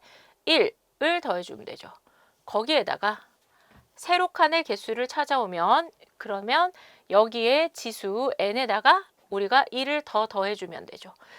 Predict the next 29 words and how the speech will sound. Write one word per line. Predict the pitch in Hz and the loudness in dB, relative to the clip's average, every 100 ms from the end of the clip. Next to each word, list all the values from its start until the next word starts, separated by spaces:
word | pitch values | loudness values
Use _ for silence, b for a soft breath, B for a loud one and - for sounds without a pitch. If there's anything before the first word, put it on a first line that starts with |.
| B | B
그래서 | - 214 208 | -2 0 0
곱하면 | - 208 269 190 214 285 | -4 -2 -2 -2 -2 0
약수의 | 165 170 - 190 | 0 -2 -4 -6
개수를 | 170 165 185 269 320 | -4 -8 -6 -6 -2
구할 | 208 208 | -2 -2
수가 | - 269 | -4 -4
있습니다. | 269 - 185 - - - _ _ _ _ _ _ _ _ _ _ B B B B | -4 -8 -20 -18 -18 -20 _ _ _ _ _ _ _ _ _ _ B B B B
이제 | 233 | -8
가로 | - 233 285 | 2 2 2
칸 | 349 339 | 0 -2
개수 | 339 320 | -4 -6
곱하기 | 262 - 220 220 302 | -12 -8 -8 -6 -8
세로 | 320 311 | -6 -6
칸 | - 302 | -4 -6
개수가 | 240 - 226 233 | -6 -6 -2 -2
결국은 | 214 180 202 196 214 262 | -4 -6 -6 -4 -2 -2
네모칸의 | 180 185 240 - 302 320 | -2 -2 -2 0 0 0
개수고, | 233 - 175 214 220 B B B B - | -4 -6 -2 -2 -2 B B B B -2
그 | 285 | 0
네모칸 | 208 202 269 - 285 | 4 4 2 2 2
안에 | 190 240 269 | 2 0 0
약수가 | 175 - 214 226 | 0 -4 2 4
모두 | 185 202 | 4 -2
하나씩 | 247 339 359 370 269 | 0 0 0 -2 -8
들어갈 | - 202 202 | -4 -2 -2
거니까 | 175 175 165 - 254 | -2 -4 -4 0 0
결국 | 277 180 170 262 262 165 | 0 -6 -4 -6 -4 -4
약수의 | 175 - 233 262 302 | -4 -6 -4 -2 -2
개수를 | - - 190 254 | -6 -8 -4 -4